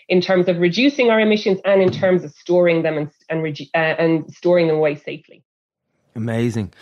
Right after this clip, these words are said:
Speaker 2: So, so, okay, question for you back on your first one. So you said about carbon, we've gotta cut out fossil fuels. So obviously, a, a, a question comes back to, like, covid now. There's a,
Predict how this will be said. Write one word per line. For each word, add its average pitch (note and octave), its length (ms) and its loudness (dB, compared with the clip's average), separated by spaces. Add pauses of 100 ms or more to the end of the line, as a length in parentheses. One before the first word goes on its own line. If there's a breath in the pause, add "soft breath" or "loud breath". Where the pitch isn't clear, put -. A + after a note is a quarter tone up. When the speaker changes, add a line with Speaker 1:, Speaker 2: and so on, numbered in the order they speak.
(120 loud breath)
Speaker 2:
So, F#3 200 -2
so, F3+ 160 2
okay, E3 280 -2
question F#3 320 -2
for E3+ 60 -2
you E3 80 4
back C#3+ 240 -2
on C#3+ 80 2
your B2+ 100 0
first C3+ 360 -4
one. A2 80 -2
So C#3 120 -4
you C#3 80 2
said D3 140 -2
about C3 240 -2
carbon, B2 380 -2
we've A2 120 -4
gotta A#2 200 -4
cut - 280 -2
out C3 160 -2
fossil A2+ 380 -6
fuels. A#2 400 -4
So C#3 200 -2
obviously, C#3 540 0 (300 loud breath)
a, D3 80 -6 (260)
a, D#3+ 60 -2
a - 40 -4
question D#3 380 0
comes C#3 200 0
back C#3 240 -4
to, B2 100 -2
like, A#2+ 240 -4
covid D3 500 0
now. G#2+ 360 -4
There's A#2+ 160 -2
a, C3 80 0